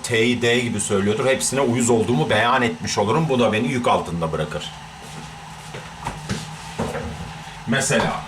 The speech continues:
"Sütün bitti mi?" yerine, "Südüm bitti mi?"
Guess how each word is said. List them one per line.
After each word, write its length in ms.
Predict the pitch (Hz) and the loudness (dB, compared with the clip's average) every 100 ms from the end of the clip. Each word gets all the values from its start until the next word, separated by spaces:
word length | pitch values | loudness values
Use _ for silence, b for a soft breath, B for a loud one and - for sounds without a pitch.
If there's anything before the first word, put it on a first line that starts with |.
| - - - | -10 -10 -4
"Sütün 680 | - - - - 170 170 | -2 -2 -2 2 4 4
bitti 340 | 160 156 - 180 | 2 0 2 2
mi?" 120 | 131 | 4
yerine, 340 | 104 107 151 | 2 2 2
"Südüm 520 | - 147 117 139 135 | 2 2 2 4 4
bitti 360 | 131 120 - 139 | 2 0 0 2
mi?" 180 | 95 | 2